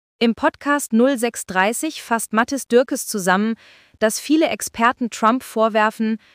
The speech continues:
Frieden bedeute für ihn nur das Beenden von Kriegen, nicht das Lösen der Ursachen. Der Gipfel in Ägypten sei deshalb auch eher eine Autogrammstunde bei einem Popstar gelesen, also eine reine Show für die Kameras,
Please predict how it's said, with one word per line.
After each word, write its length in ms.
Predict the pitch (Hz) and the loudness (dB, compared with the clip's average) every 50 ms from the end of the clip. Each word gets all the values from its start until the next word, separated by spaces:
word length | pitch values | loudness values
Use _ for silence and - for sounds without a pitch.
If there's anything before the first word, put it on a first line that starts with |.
| _ _ _ | _ _ _
Frieden 560 | - - - 240 254 294 294 311 302 285 226 | -16 -4 0 2 2 2 2 2 0 0 0
bedeute 420 | 226 180 208 202 220 233 - 247 | 0 2 4 4 4 2 0 -4
für 140 | - - 233 | -4 -6 -6
ihn 260 | - 220 226 220 220 | -2 0 2 2 4
nur 240 | 214 214 220 226 214 | 4 4 2 2 2
das 180 | 185 294 - - | 0 -2 -4 -2
Beenden 520 | - 208 - - 220 277 330 - - 190 | -4 -6 -2 0 0 0 0 -2 -4 -6
von 240 | 165 - 180 165 160 | -6 -6 -8 -8 -8
Kriegen, 440 | - - - 190 165 143 139 139 139 - - - - _ _ | -8 -4 -2 -2 -2 -2 -4 -6 -8 -10 -14 -20 -20 _ _
nicht 280 | - 220 277 - - 277 | 2 2 2 2 0 -2
das 180 | 254 - - | -2 -2 0
Lösen 340 | 196 196 214 240 226 233 233 | 0 2 2 2 2 2 2
der 160 | 220 208 - | 2 2 2
Ursachen. 600 | 214 269 254 175 170 139 - - 135 82 82 - _ _ _ _ _ _ _ _ _ _ _ | 2 2 2 2 0 -2 -4 -6 -12 -12 -14 -16 _ _ _ _ _ _ _ _ _ _ _
Der 100 | 208 196 | 2 2
Gipfel 380 | 180 170 285 277 - - 302 277 | 4 2 -2 -2 0 -2 -2 0
in 160 | - 208 208 | 0 0 -2
Ägypten 480 | - 185 170 254 262 - _ - 247 220 | -2 -2 -2 -4 -4 -4 _ -2 0 2
sei 160 | 208 202 208 | 4 2 4
deshalb 360 | 196 226 220 - 220 196 - | 2 0 0 0 -4 -4 0
auch 200 | - 196 208 - - | 0 -2 -2 -2 -2
eher 280 | 190 220 220 214 - - | 0 0 2 2 0 0
eine 240 | 202 202 202 196 - - | 0 0 0 -2 -2 -2
Autogrammstunde 1000 | - 208 226 - - 226 175 - 170 185 233 320 320 - - - 240 233 233 220 | -2 -2 -2 -2 -4 -4 -4 -2 0 0 0 0 0 -4 -4 -2 0 2 2 2
bei 140 | 180 202 190 | 2 0 -2
einem 280 | - 180 190 196 190 - | -2 -2 -4 -4 -6 -6
Popstar 580 | - - 320 - - - - - 165 147 151 | -2 -4 -4 -2 -2 -8 -2 0 0 0 0
gelesen, 520 | 147 160 151 147 151 151 156 165 208 233 226 - - - - - _ _ | -2 -4 -4 -4 -4 -4 -2 0 -2 -2 -2 -6 -14 -20 -20 -20 _ _
also 220 | - 196 208 196 214 | 0 2 2 4 2
eine 280 | - 196 208 202 180 | 2 2 0 -2 0
reine 280 | 180 190 214 247 269 247 | 0 0 2 2 0 0
Show 300 | - - 220 214 233 254 | -2 0 0 2 2 2
für 160 | - - 214 | 0 -4 -4
die 100 | 190 180 | -6 -6
Kameras, 600 | - - 196 208 226 233 208 214 214 226 - - | -4 -4 0 0 2 2 2 0 -2 -2 -2 -8